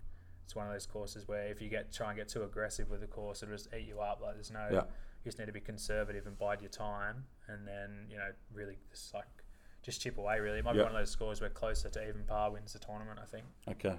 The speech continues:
Speaker 2: fantastic. Uh, you were explaining off air about the first hole. You said obviously being extremely difficult. There's got a bit of a, uh,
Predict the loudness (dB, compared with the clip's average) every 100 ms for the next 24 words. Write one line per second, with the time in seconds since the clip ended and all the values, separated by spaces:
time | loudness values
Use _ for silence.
0 | -2 0 0 6 6 6 2 0 -8 -12
1 | 12 12 12 12 12 12 12 4 2 2
2 | 12 12 12 12 12 12 12 12 12 10
3 | 12 12 12 12 12 12 12 6 4 8
4 | 8 8 6 6 4 -4 -14 -14 -6 6
5 | 10 10 8 10 10 10 10 8 8 12
6 | 12 12 6 4 8 8 8 12 12 12
7 | 12 12 12